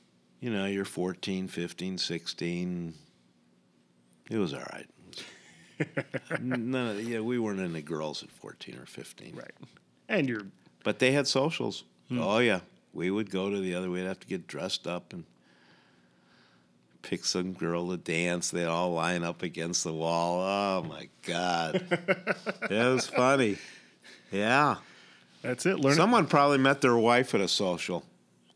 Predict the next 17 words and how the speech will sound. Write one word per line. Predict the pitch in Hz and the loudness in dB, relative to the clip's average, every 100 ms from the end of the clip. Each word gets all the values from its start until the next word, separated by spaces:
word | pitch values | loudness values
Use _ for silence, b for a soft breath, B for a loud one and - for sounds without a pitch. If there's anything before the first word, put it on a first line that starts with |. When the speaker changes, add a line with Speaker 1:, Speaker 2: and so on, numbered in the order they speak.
| - | -4
Speaker 2:
I, | 127 | 0
I'm | 147 147 - - - 143 | 0 -2 -12 -14 -4 0
Speaker 1:
Someone | 127 | 4
Speaker 2:
certain | 151 175 170 | 6 6 6
that | |
Speaker 1:
probably, | 160 139 143 139 | 6 6 6 6
Speaker 2:
must | 127 | 6
Speaker 1:
uh, | |
Speaker 2:
be | 117 | 4
true, | 135 143 | 2 2
Speaker 1:
ten | 143 156 | 4 6
years | 143 131 | 6 4
Speaker 2:
right? | 120 | 6
Speaker 1:
later | 135 113 | 4 4
probably | - 110 120 | 2 0 2
married | 107 107 113 110 | 0 0 2 2
her. | 98 92 | 0 -4